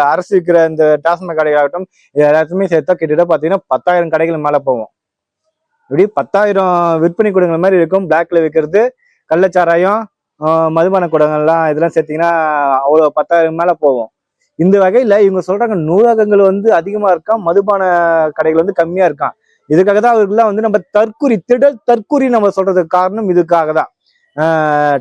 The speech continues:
டாஸ்மாக், அதாவது, ஆஹ், நமக்கு தெரிஞ்ச எண்ணிக்கை, அதாவது கவர்மெண்டோட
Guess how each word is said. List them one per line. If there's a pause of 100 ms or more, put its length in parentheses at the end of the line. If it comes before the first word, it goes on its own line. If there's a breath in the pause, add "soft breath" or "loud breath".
(100)
டாஸ்மாக்,
அதாவது, (320)
ஆஹ்,
நமக்கு
தெரிஞ்ச (440)
எண்ணிக்கை,
அதாவது (300)
கவர்மெண்டோட